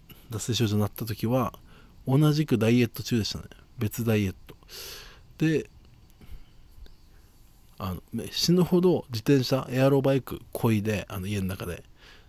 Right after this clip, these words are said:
で、あの、半身浴してたんですね、風呂場で。とりあえず汗をいっぱい出そう作戦。そしたら、まあ、当たり前ですよね。水分をいっぱい出そうとしてるわけですから。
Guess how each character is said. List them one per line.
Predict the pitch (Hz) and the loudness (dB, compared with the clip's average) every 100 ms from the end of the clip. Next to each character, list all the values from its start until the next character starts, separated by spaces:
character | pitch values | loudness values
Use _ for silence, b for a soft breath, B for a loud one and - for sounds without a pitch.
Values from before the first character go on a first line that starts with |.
| - 143 | -12 -2
で、 | 160 147 - - - - | 0 0 -4 -18 -20 -10
あ | 101 | -6
の、 | 92 90 85 71 - - - - - - - - - - - | -6 -6 -10 -14 -16 -20 -20 -20 -20 -18 -16 -16 -18 -20 -8
半 | - 175 | 0 2
身 | 165 185 | 4 4
浴 | 143 101 | 4 0
し | 101 | -6
て | - | -10
た | |
ん | 92 | -12
で | |
す | - | -12
ね、 | 101 | -8
風 | 110 | -4
呂 | 98 | -4
場 | 87 | -4
で。 | - b b b b b b b b - - | -10 b b b b b b b b -20 -14
と | - 165 | 2 4
り | |
あ | 175 | 6
え | |
ず | 131 | 4
汗 | 117 - | -2 0
を | 127 | 0
い | 104 | 0
っ | - | -4
ぱ | 120 | -2
い | 117 | 0
出 | 110 | 0
そ | 123 | -2
う | 110 | -4
作 | 107 - | -6 -8
戦。 | - - - - - - - b b b b b | -14 -16 -20 -20 -20 -20 -20 b b b b b
そ | - | -6
し | 160 - | -4 0
た | 190 | 2
ら、 | 139 - - - - - - - - | 2 0 -10 -20 -20 -20 -20 -18 -8
ま | 101 | -4
あ、 | |
当 | 107 | 0
た | 151 | 6
り | |
前 | 175 180 | 8 8
で | |
す | 117 | 6
よ | |
ね。 | 95 135 - - b b b b - | -2 -4 -6 -16 b b b b -18
水 | - 151 | 0 2
分 | 131 | 4
を | 101 | 0
い | |
っ | 101 | 0
ぱ | 113 | 2
い | |
出 | 107 | 2
そ | 120 | 0
う | |
と | 117 | -2
し | 101 | -6
て | 98 | -6
る | |
わ | 92 | -6
け | 98 | -8
で | |
す | - | -12
か | - | -14
ら。 | - | -18